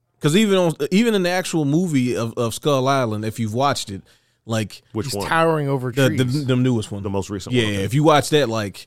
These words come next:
Speaker 2: Yeah.
Speaker 1: yeah, he's towering over those things. Like, he looks, <laughs> he looks huge. He's clearly big.
Speaker 2: Yeah.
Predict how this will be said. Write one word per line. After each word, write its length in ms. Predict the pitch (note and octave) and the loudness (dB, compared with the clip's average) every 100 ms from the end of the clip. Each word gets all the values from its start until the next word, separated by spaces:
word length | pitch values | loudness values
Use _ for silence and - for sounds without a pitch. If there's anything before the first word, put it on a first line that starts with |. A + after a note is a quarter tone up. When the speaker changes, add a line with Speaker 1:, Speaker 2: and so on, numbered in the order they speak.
| _ | _
Speaker 2:
Yeah. 140 | F#2+ E3+ | -10 -2
Speaker 1:
yeah, 160 | A3+ | 2
he's 160 | D#3 D#3 | 2 0
towering 500 | - G#3+ F#3 C#3 C3 | 0 4 4 4 2
over 180 | B2+ A#2 | 0 0
those 240 | A#2 A2+ | -2 -4
things. 320 | - A#2 G#2 G#2+ | -4 -4 -4 -6
Like, 140 | A2 | -4
he 100 | D#3 | -4
looks, 320 | D#3+ D#3 - - | -2 -2 -4 -8
<laughs> 80 | - | -6
he 100 | E3+ | 0
looks 240 | E3+ C#3 | 0 0
huge. 380 | - A3+ F3 A2+ | 0 2 2 2
He's 140 | F3+ - | -2 0
clearly 320 | D4 D4+ D#3+ | 2 4 4
big. 460 | G#3+ A3+ A2+ F2+ _ _ | 4 2 2 0 _ _
Speaker 2:
Yeah. 220 | F#2 C#2+ | -12 -12